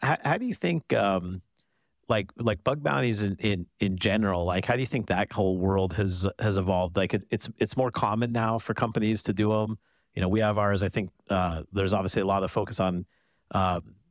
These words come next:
how do you help companies make efficient ones, <laughs> which, which is worth talking about, 'cause I think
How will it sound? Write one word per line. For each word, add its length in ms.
how 140
do 40
you 60
help 180
companies 380
make 180
efficient 400
ones, 540
<laughs> 320
which, 180
which 180
is 100
worth 200
talking 360
about, 240
'cause 100
I 60
think 260